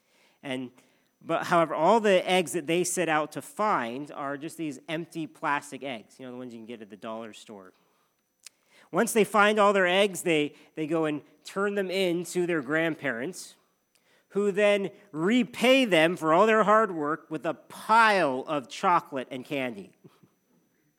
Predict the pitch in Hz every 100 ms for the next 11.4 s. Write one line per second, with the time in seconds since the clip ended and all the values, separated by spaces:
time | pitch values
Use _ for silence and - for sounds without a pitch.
0 | _ _ _ _ _ _ _ _ - 170
1 | 175 107 - _ _ _ _ _ - 175
2 | 208 262 - 254 190 175 190 - - _
3 | _ - 208 220 214 180 208 214 180 156
4 | 180 185 160 165 160 165 135 104 - -
5 | _ _ _ _ _ _ _ _ _ _
6 | _ _ _ _ _ _ _ _ _ _
7 | _ _ _ _ _ _ - 226 - _
8 | _ _ _ _ _ _ _ - 208 220
9 | 110 90 - 202 - - - - _ _
10 | _ _ _ _ _ _ _ _ _ _
11 | _ _ 139 160